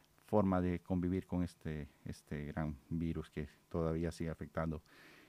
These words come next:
Me comentaban muchas personas que el año pasado, para estas fechas, sé que se veía con ojos muy extraños y con aquella gran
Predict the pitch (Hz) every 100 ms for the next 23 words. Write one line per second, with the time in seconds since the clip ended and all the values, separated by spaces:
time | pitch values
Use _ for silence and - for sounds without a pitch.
0 | _ - 90 87 - 92 90 101 101 98
1 | 98 98 - 92 101 95 - 92 92 95
2 | 95 95 95 95 92 90 92 92 - 87
3 | 110 - 101 - - - - _ - 104
4 | 101 104 101 95 104 117 - 107 101 95
5 | 101 120 110 110 117 110 - 123 127 117
6 | 98 - 98 92 - 104 110 107 98 101
7 | 107 104 95 90